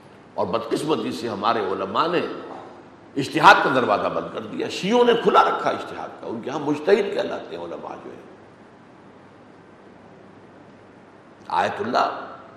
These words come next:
مجتہد، پھر ان کے ہاں مرجع، مراجع، جو آخری اتھارٹی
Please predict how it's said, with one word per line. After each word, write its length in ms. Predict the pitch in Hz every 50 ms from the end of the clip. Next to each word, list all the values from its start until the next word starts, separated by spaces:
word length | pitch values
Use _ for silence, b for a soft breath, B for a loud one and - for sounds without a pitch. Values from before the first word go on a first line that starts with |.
| - - -
مجتہد، 760 | 98 113 101 - - 92 90 98 127 170 - - - - - - - - - - - - - - - - - - - - - - - - - - - - - - - - - - - - - - -
پھر 120 | - 107 104
ان 260 | 95 87 82 90 92 85
کے 80 | - 104
ہاں 220 | 92 85 95 95
مرجع، 400 | - - 113 113 - - 311 320 359 - - - - - - - - - - - - - - - - - - - - - - - - - - - - - - 98
مراجع، 480 | 90 90 101 127 139 131 123 156 170 - - - - - - - - - - - - - - - -
جو 160 | 98 104 104
آخری 480 | 90 107 139 139 139 - 160 170 156 147 -
اتھارٹی 480 | 131 - - - 135 135 135 - 135